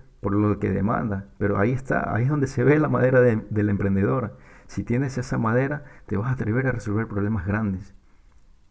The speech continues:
Tenemos problemas, insisto, de transporte que pueden ser resueltos con un poco de, eh, habilidades, un poco de esas, eh, picardías que tienen los emprendedores para poder resolver ese problema.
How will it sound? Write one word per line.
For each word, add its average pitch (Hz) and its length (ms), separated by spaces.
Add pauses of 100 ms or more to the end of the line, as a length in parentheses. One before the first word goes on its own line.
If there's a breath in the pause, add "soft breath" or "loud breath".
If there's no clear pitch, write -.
(180)
Tenemos 123 320
problemas, 131 500 (280 soft breath)
insisto, 107 500
de 104 100
transporte 113 800 (360 loud breath)
que 98 100
pueden 135 240
ser - 240
resueltos 147 680 (340)
con 104 400
un 104 100
poco 131 500
de, 110 460 (400 soft breath)
eh, 107 220
habilidades, 110 960 (580)
un 107 100
poco 127 260
de 127 180
esas, 131 360 (440 loud breath)
eh, 101 180
picardías 120 760
que 107 120
tienen 113 380
los 107 120
emprendedores 101 680 (120)
para 95 220
poder 101 180
resolver 98 300
ese 98 180
problema. 107 440